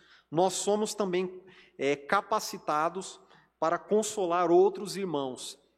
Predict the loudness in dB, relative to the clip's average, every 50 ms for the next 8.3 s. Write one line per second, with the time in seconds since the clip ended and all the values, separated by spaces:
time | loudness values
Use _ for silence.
0 | _ _ -10 -10 -8 -4 -2 -2 0 0 0 -2 -2 -2 -4 -4 -4 -2 -4 -4
1 | -4 -4 -4 -4 -6 -6 -4 -2 -2 -2 -2 -4 -8 -8 -8 -8 -10 -10 -12 -16
2 | -18 -20 -20 _ _ _ _ _ _ -14 -12 -8 -4 -2 -2 0 0 -2 -2 -2
3 | -4 -6 -6 -6 -6 -8 -8 -10 -10 -10 -12 -14 -10 -8 -8 -6 -6 -6 -8 -8
4 | -10 -14 -16 -20 -20 _ _ -20 -20 -20 -20 -12 -10 -8 0 2 2 2 4 2
5 | 2 2 0 -2 -6 -8 -10 -10 -10 -8 -6 -6 -6 -6 -6 -6 -6 -8 -8 -12
6 | -16 -18 -20 -20 _ _ _ _ _ _ _ -4 -2 -2 -2 -6 -8 -6 -2 -2
7 | -2 -2 -2 -2 -2 0 0 -2 -2 -4 -6 -6 -6 -6 -6 -10 -10 -6 -4 -4
8 | -2 -4 -4 -6 -10 -12